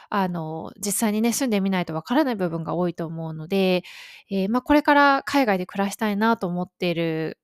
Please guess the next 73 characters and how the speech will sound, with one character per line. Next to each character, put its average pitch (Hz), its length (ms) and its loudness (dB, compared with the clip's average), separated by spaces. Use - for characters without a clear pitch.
方 185 300 -2
で、 175 320 0
本 247 240 -4
当 262 100 4
に 254 320 0
な 247 140 -2
ん - 20 -8
か 175 180 0
日 202 100 0
本 208 240 2
の 202 180 0
食 214 260 -2
材 196 220 2
と 196 120 -4
か、 160 420 0
日 214 100 2
本 208 160 2
の 208 100 -2
も 196 100 0
の 202 100 -2
と 202 120 -4
か 165 200 -2
手 247 120 -2
に 208 80 -2
入 220 200 4
る 208 60 2
の 170 80 -2
か 165 140 -4
な 180 120 0
っ - 40 -2
て 175 80 -6
心 196 240 -2
配 190 160 2
だ 196 100 2
っ 202 80 -6
た 175 80 -2
り 160 80 -8
っ - 40 -10
て - 100 -14
い - 0 -
う - 20 -10
方 165 220 -8
も 160 120 -8
い 160 40 -6
る 170 180 -6
と 180 80 -4
思 170 180 -4
う - 20 -8
の 165 120 -8
で、 226 80 2
少 - 200 0
し 175 240 0
ご 196 120 -2
参 175 180 -2
考 180 120 -4
に 170 80 -2
な 175 100 0
れ 156 100 -4
ば 165 140 -10
な 202 180 2
と 175 100 -6
思 156 140 -6
い - 60 -10
ま 180 180 -4
す。 - 180 -10
で、 262 60 0
ま 339 100 2
あ、 277 40 4
私 311 340 2
の 311 80 0
場 311 140 4
合 311 80 4
は 302 140 4